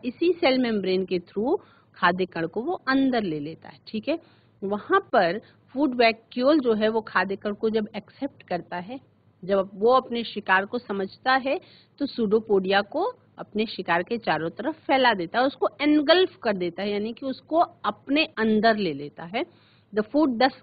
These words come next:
gets trapped in the food vacuole, और उसके बाद खाना जो है वो खाद्य रिक्तिका में, food vacuole में चला जाता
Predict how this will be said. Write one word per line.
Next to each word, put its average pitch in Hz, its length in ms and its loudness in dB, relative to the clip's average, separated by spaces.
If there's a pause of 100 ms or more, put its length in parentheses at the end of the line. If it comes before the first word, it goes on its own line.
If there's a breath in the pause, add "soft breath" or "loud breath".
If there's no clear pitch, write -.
gets 208 260 2 (220)
trapped 190 340 2 (180)
in 175 120 -2
the 185 120 2
food 214 280 0
vacuole, 254 520 2 (400 soft breath)
और 196 80 -2
उसके 202 260 -2
बाद 190 260 4
खाना 185 380 0
जो 214 180 -2
है 220 300 0 (400 soft breath)
वो 262 200 6 (1200)
खाद्य 196 340 2
रिक्तिका 226 480 0
में, 220 180 2
food 196 280 -2
vacuole 190 440 0
में 285 120 2
चला 240 280 2
जाता 202 360 0